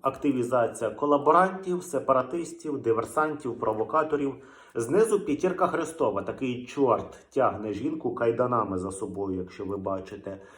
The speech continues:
Тобто це карта боротьби, це карта спротиву. Можливо, якісь дуже сильні бої, якісь наступальні дії.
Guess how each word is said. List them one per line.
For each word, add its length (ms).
Тобто 400
це 280
карта 500
боротьби, 500
це 140
карта 360
спротиву. 520
Можливо, 360
якісь 260
дуже 300
сильні 400
бої, 500
якісь 300
наступальні 800
дії. 440